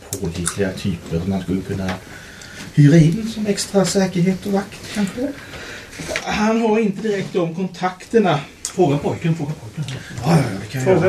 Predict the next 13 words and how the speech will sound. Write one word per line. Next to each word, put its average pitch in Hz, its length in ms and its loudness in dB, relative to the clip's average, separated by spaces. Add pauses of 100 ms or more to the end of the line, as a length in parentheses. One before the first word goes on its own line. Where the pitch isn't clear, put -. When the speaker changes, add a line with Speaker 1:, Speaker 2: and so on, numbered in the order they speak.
Speaker 1:
göra. 127 80 6
Speaker 4:
Omar 160 220 2
annars. 127 240 -2 (2750)
Speaker 1:
Eller, 113 280 0
ja. - 280 -2 (1160)
Brittiska 160 500 2
ambassaden 139 640 2
tror 107 120 -6
jag 95 80 -2
faktiskt 98 440 -4
Speaker 2:
Ja. 90 140 -6
Speaker 1:
att 85 160 -8
jag 135 120 -2